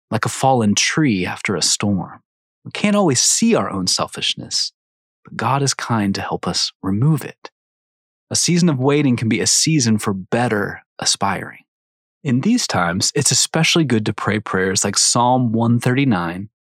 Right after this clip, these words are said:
twenty-three and twenty-four. "Search me, O God,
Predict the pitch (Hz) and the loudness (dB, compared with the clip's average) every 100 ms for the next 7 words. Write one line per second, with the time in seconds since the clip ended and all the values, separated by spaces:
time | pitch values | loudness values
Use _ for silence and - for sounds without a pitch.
0 | _ - 107 104 - - 107 104 98 - | _ -2 2 2 0 -2 0 0 -4 -6
1 | 98 - 90 87 - 104 76 - - _ | -6 -2 -4 -4 -2 -2 -2 -6 -16 _
2 | _ _ _ - - 180 185 - 131 98 | _ _ _ -2 2 2 2 0 0 0
3 | 92 90 95 101 107 - | -2 -4 -4 -4 -6 -14